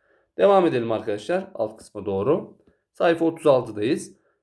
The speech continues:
Bateri görselini inceleyelim. Noktalı yerleri görseldeki davulların ve zillerin benzedikleri geometrik cisim veya şekillerin isimlerini ve özelliklerini yazalım.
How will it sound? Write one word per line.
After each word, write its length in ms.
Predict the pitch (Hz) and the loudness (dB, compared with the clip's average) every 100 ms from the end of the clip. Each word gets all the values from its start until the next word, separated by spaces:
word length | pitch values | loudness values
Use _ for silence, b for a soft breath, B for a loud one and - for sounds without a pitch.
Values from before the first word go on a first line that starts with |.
| b _ | b _
Bateri 420 | 165 190 233 226 | -2 4 2 4
görselini 500 | 175 160 147 156 180 | 4 4 4 -2 0
inceleyelim. 640 | 185 151 160 147 131 98 107 | 0 4 4 6 4 0 -8
Noktalı 420 | 131 165 175 175 | -4 -4 0 2
yerleri 360 | 165 139 117 110 | 4 4 2 -2
görseldeki 640 | 117 135 135 139 127 117 | -2 -4 0 -2 -2 -4
davulların 580 | 123 135 156 170 175 175 | 0 0 2 2 2 2
ve 100 | 143 | -2
zillerin 440 | 135 139 139 127 | -2 0 0 2
benzedikleri 680 | 123 135 127 123 123 120 104 | 2 2 0 -6 -2 -2 0
geometrik 420 | 117 127 147 143 | 0 0 -2 -6
cisim 540 | - - 160 202 - B B _ | -16 -6 -2 -2 -4 B B _
veya 220 | 147 131 | 4 4
şekillerin 540 | 113 143 135 135 120 - | 2 -4 -2 -2 -2 -6
isimlerini 460 | - 135 113 107 | -8 -2 -2 0
ve 60 | 117 | -2
özelliklerini 600 | 123 127 110 110 127 165 | 0 -2 -2 -4 2 4
yazalım. 460 | 143 120 101 - | 4 2 -4 -8